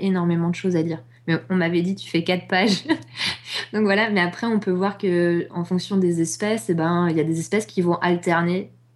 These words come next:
euh, le sexe. Alors, le sexe, pas au sens de celui que je l'ai décrit aujourd'hui,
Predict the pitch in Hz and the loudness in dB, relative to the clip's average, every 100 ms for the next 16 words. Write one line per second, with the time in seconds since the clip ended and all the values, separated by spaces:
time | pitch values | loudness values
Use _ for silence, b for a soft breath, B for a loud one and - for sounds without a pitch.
0 | _ 175 160 165 - 208 - - - 156 | _ -4 0 0 2 -2 -2 -10 -2 0
1 | 160 170 202 - 196 190 196 185 165 160 | 0 -2 -4 -4 -2 0 0 0 0 0
2 | 180 175 165 160 165 - 165 151 156 196 | 0 2 0 0 -2 0 0 0 -2 -4